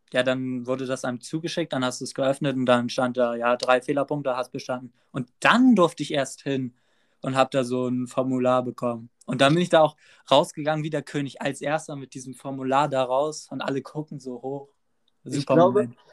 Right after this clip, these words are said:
Speaker 2: ich glaub aber auch, ich weiß nicht mehr, wie viele Fehlerpunkte ich hatte, aber ich weiß, dass meine Schwester besser war,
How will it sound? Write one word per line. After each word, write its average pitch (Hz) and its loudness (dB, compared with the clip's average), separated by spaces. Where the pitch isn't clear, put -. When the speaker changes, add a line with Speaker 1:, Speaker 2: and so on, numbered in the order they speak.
Speaker 2:
ich - -12
glaub 156 4
aber 147 0
auch, 147 -4
ich - -12
weiß 156 -2
nicht - -18
mehr, 185 -4
wie 175 -8
viele 170 -4
Fehlerpunkte 156 -2
ich - -16
hatte, 143 -4
aber 151 2
ich 151 -6
weiß, 196 0
dass 147 2
meine 165 4
Schwester 175 2
besser 135 0
war, 123 -6